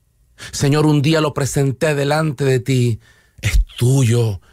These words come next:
Señor, ten misericordia de él". Pasaría el tiempo y el Señor hizo un milagro, me sanó. Y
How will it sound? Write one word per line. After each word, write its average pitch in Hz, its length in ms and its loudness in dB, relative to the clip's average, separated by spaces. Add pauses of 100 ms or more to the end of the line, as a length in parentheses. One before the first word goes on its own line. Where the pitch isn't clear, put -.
(160)
Señor, 123 840 0
ten 123 280 0
misericordia 135 960 -2
de 107 320 2
él". 107 260 0 (1300)
Pasaría 107 380 -2
el 127 80 0
tiempo 120 540 -2 (260)
y 95 140 0
el 87 80 2
Señor 104 320 2
hizo 113 180 0
un 120 80 2
milagro, 156 460 0
me 127 180 2
sanó. 185 420 -2 (920)
Y 139 340 0